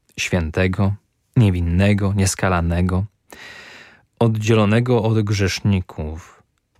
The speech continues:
wywyższonego ponad niebiosa, takiego, który nie jest zobowiązany jak inni arcykapłani do składania codziennej ofiary, najpierw za swoje grzechy, a potem za grzechy ludu.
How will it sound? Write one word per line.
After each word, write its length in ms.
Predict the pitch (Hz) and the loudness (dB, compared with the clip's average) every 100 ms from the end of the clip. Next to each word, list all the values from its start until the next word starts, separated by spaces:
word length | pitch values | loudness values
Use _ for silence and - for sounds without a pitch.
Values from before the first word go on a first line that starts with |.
| - | -4
wywyższonego 1160 | 110 95 101 95 98 - - 92 95 104 110 110 | -2 0 0 2 0 -2 0 2 4 4 2 -2
ponad 560 | - 92 78 - - - | 0 -4 -4 -10 -14 0
niebiosa, 680 | 101 104 85 76 - 78 85 90 | 2 2 0 -6 -6 -4 -6 -4
takiego, 560 | 92 87 117 120 135 131 | -4 -2 -2 0 0 -2
który 380 | - 117 113 107 - - - - | 0 0 2 -2 -12 -20 -20 -4
nie 160 | 113 151 | 0 2
jest 360 | 107 78 - - | 0 -2 -6 -6
zobowiązany 840 | 95 95 92 90 87 90 101 104 98 | -2 0 0 0 0 2 2 4 2
jak 260 | 90 - | 0 0
inni 280 | 104 101 98 | 2 2 2
arcykapłani 840 | 90 - - 90 - 98 104 104 98 | -2 -6 -6 -6 -2 0 4 4 2
do 180 | 95 | 0
składania 540 | 92 - 101 92 95 98 | -2 -4 -2 0 0 0
codziennej 680 | - 92 107 107 92 78 76 | 0 0 2 2 2 -2 -8
ofiary, 600 | 78 90 90 90 95 101 - - _ _ _ | -6 -2 0 2 0 -2 -8 -20 _ _ _
najpierw 760 | 92 82 80 80 87 87 90 - 95 - | -2 -2 -2 -4 -2 -2 -2 -6 -12 -4
za 260 | 95 85 76 | -4 -2 -6
swoje 440 | - - 87 107 | -8 -2 0 0
grzechy, 560 | 90 85 85 - 98 104 _ _ _ - | -2 -2 -4 -2 0 0 _ _ _ -6
a 100 | 98 | -6
potem 440 | 87 82 87 87 - - | -6 -6 -2 -2 -4 -4
za 180 | 98 85 | -2 -2
grzechy 300 | 80 73 95 | -4 -4 -2
ludu. 420 | 98 80 - | -2 -4 -6